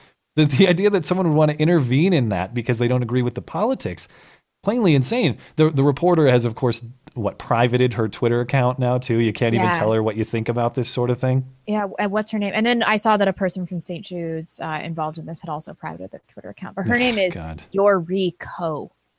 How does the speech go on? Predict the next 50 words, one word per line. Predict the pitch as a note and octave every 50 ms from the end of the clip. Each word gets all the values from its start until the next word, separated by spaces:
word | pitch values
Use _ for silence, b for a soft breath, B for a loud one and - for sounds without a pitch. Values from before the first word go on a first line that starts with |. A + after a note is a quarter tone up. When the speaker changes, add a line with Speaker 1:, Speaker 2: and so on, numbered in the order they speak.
| _ _
Speaker 2:
K | - - F3+ F3 E3+
O | D#3+ D#3
H, | D3+ D#3+ D#3 D3+ D#3+ - - -
and | - E3 D#3+ D#3 D3 D#3 E3 - _ _ _ _ _ _ _ _ _
she | - - G#3 F#3+
has | F#3 F3
just | - E3 E3 -
shut | - F#3 E3 -
down | E3+ E3 D#3+ D#3 D#3+ D#3+
her | D#3+ D#3 A#2+
internet | C#3 D#3 D#3 D3+ D3+ C#3 A2 -
presence. | _ C#3+ C#3 D#3 D#3 D3 C#3+ D3+ D#3+ - - - - _ _ _ _ _ _ _ _ _ _ _ _
I | - D4
love | E4+ G#4 A4+
how | A#4 G#4
these | D#4+ D4+ -
people | - C4 G#3 A#3
can | - B3+ G#3 D#3
dish | - F3 E3+ F3 -
it | F#3+ - -
but | E3 -
can't | - F#3 E3+ D3 -
take | - F3+ D#3+ - -
it | C3 - - -
every | - G#3 A3+ G#3+ F3 E3 E3 G2+ F#2+ - - _ _ _ -
time. | - - - E3 D#3+ F3 F#3+ F#3 E3 D3 C#3+ -
Speaker 1:
Yeah. | D3 E3+ A3+ B3+ B3+ -
Speaker 2:
You've | - -
been | - F3+ E3+
blocked | - D#3+ D3+ D#3 E3+ - _ -
by | F#3 F#3 G3 F3+
Jared | - - G#3+ G#3+ A3 A3 G3
Holt. | E3+ A3 A#3 A#3+ G3+ F#3+
It's | - -
like, | A3+ A3+ A3+ - _
come | - - - F4+ G#4 A#3+ - - _
on. | F3+ G#3+ A#3+ D4 E4 C#4 F#3+ E3+ - - F#3+
Like, | F#3 F#3+ F#3+ - _ b b b b b b
you're | A#3 A#3+
flipping | - _ D#4+ E4+ E4+ D#4+
over | D4+ C#4+ A#3+ A#3 G#3+ G#3+
rocks. | G#3 F3 F#3 G3 G#3+ F#3+ D#3+ - - - - G3
You | F#3
gotta | - G#3 A3 A#3+ A3+ -
expect | F3+ - - - - F3 F3+ F3 - _ - - _ _
something | F#3+ - - F#3 E3+ F3 E3+ E3
to | D#3+ D#3
come | - D#3+ D#3
after | D3 D3 D#3+ - _ -
you. | - - -